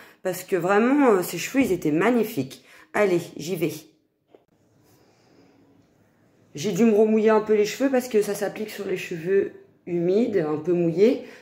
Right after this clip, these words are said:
Les miens sont très secs, donc je préfère qu'ils soient plus mouillés que humides. Donc, euh, je vais le faire en quatre parties pour que ce soit plus facile à appliquer.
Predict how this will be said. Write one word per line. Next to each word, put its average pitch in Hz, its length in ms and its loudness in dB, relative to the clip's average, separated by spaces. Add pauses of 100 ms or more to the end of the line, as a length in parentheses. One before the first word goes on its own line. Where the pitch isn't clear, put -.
Les 170 100 0
miens 196 160 0
sont 190 180 -6
très 180 180 -6
secs, 196 260 -4
donc 165 160 -2
je - 60 -10
préfère 175 320 -6
qu'ils 160 80 -14
soient 170 160 -6
plus 165 420 -6
mouillés 190 680 0 (840)
que - 240 -6
humides. 170 600 0 (800)
Donc, 156 480 -6
euh, 160 260 0
je 147 60 -4
vais 165 80 -2
le 156 80 -4
faire 175 200 -4
en 165 80 0
quatre 220 360 -4
parties - 720 -6 (1500)
pour 180 120 -8
que - 40 -14
ce 180 80 -6
soit 180 160 0
plus 170 160 -6
facile 175 320 -2
à 165 80 4
appliquer. - 680 -4